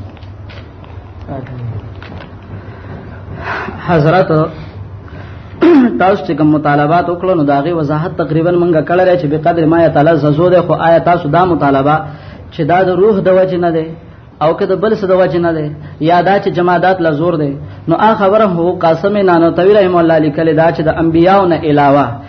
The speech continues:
شهدا، مؤمنین، هغه من جمله د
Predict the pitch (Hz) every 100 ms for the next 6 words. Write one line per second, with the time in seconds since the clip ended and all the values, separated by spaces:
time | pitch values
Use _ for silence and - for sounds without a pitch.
0 | - - 175 170 170 202 190 160 156 170
1 | 185 185 - - 165 202 214 - - -
2 | - 160 170 175 180 196 226